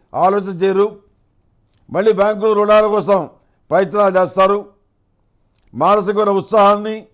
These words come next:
మానసికమైన ధైర్యాన్ని కలిగి ఉంటారు. ఎవరు ఎన్ని విధాలుగా మాట్లాడినా మీ సిద్ధాంతాలని పక్కన పెట్టరు.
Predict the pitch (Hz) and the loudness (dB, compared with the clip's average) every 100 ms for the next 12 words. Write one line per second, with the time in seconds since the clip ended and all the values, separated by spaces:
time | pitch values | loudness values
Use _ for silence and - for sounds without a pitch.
0 | _ _ _ _ _ - 160 214 208 196 | _ _ _ _ _ -4 0 2 0 -2
1 | 202 185 180 196 208 208 214 226 214 _ | -2 0 0 2 2 2 0 -6 -8 _
2 | _ _ _ _ - 190 190 165 151 113 | _ _ _ _ -4 -2 -2 -4 -4 -4
3 | - _ _ _ _ _ _ _ _ _ | -6 _ _ _ _ _ _ _ _ _
4 | _ _ - 160 233 240 233 226 220 226 | _ _ -4 2 4 2 2 0 2 2
5 | 220 214 208 196 214 214 226 226 _ _ | 2 2 2 2 0 2 -2 -6 _ _
6 | _ _ _ _ _ _ 156 165 196 185 | _ _ _ _ _ _ -4 -2 -2 2
7 | 220 220 233 226 202 160 156 _ _ - | 2 2 -2 0 -2 -2 -12 _ _ -4
8 | 180 208 185 165 113 113 | -2 0 -2 -4 -6 -16